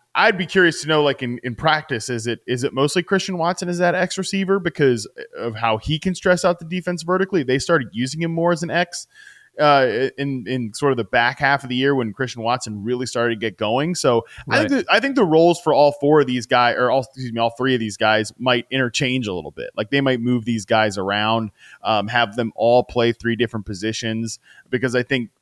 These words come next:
Speaker 1: Reed is not purely a slot receiver. Reed is, is a guy that could play outside. He was, like I said, eighty-seventh percentile among prospects in success rate versus press. He could do that. So Romeo Doubs, though, I d-, I do think his best stuff is gonna be,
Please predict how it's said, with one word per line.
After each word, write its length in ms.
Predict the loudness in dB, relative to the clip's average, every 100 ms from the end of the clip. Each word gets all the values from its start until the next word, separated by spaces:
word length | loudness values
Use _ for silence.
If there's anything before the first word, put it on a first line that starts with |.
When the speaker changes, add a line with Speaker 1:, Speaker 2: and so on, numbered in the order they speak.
| _
Speaker 1:
Reed 360 | -6 -2 0 0
is 160 | 0
not 300 | -2 -4 -4
purely 440 | 0 4 4 4 0
a 80 |
slot 360 | 0 0 0 0
receiver. 420 | -2 0 2 2
Reed 300 | 2 0 2
is, 180 | 2 0 -6
is 220 | -4 -4 -4
a 60 |
guy 260 | 0 2 2
that 160 | -2
could 320 | -2 0 0 -2 -14 -20 _ _ _ _
play 260 | -4 2 4
outside. 720 | 4 2 2 4 4 4 4
He 160 | 2
was, 240 | 0 -2 -4
like 140 | -6
I 20 |
said, 300 | -2 -2 -2 -8 _ _
eighty-seventh 420 | -2 0 0 0 -2
percentile 420 | -2 0 2 2
among 220 | 2 -2
prospects 580 | 0 0 0 -4 -4 -8
in 240 | -6 -6
success 380 | -6 -4 -4 -4
rate 120 | -6
versus 160 | -6 -6
press. 300 | -2 -2 -2
He 80 | -6
could 140 | -4
do 140 | 0
that. 180 | 2 2
So 240 | 0 -2 -4 -14 -20 0
Romeo 300 | 2 4 4
Doubs, 340 | 4 4 4
though, 140 | 4 4
I 60 |
d-, 140 | 4 2
I 80 | 2
do 160 | 2 0
think 180 | 2
his 140 | 0 2
best 260 | 2 2
stuff 300 | 2 2 2
is 80 | -2
gonna 180 | -4 -4
be, 400 | -2 -2 -2 -2